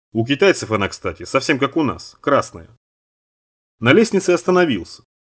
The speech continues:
Спускался медленно, прощупывая ногой ступени. Потому что мне продолжало представляться, что они, китайцы, украли лестницу. Они забрали моих,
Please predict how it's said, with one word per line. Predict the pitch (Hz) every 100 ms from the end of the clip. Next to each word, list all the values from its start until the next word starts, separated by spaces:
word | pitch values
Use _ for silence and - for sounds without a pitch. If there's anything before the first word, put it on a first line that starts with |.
| _ _ _
Спускался | - - 123 143 127 139
медленно, | 170 151 98 85 78 _ _ -
прощупывая | 127 123 - 123 120 117
ногой | 135 127
ступени. | - 147 131 90 80 - _ _ _ _ -
Потому | 127 151 175
что | - 185
мне | 190 156
продолжало | 113 123 151 151 135
представляться, | 117 131 - 165 185 156 - 92
что | - 135
они, | 143 190 180 90 82 _
китайцы, | - 147 147 95 - - _ _ _
украли | 120 123 185 147 147
лестницу. | 160 - 95 - _ _ _ _ _ _ _ -
Они | 113 135
забрали | 123 139 139 123
моих, | 131 151 156 -